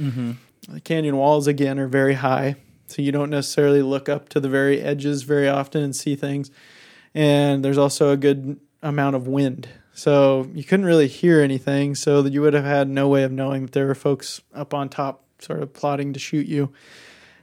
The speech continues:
Speaker 2: And I believe it was either eleven or thirteen people died that day. Um, but there were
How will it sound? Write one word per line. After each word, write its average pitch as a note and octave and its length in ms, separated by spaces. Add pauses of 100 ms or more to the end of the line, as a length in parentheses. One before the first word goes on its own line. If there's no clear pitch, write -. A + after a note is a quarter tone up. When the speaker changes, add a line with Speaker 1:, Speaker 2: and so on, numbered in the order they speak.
Speaker 2:
And C#3+ 400
I D3 140
believe F#3+ 380
it F3 120
was D3 160
either C#3+ 200
eleven C#3+ 300
or D3 80
thirteen C#3 680 (140)
people C#3+ 280
died C3+ 300
that C#3 200
day. C#3 220 (760)
Um, C3 500 (760)
but D#3 360 (500)
there D#3+ 460
were C#3+ 580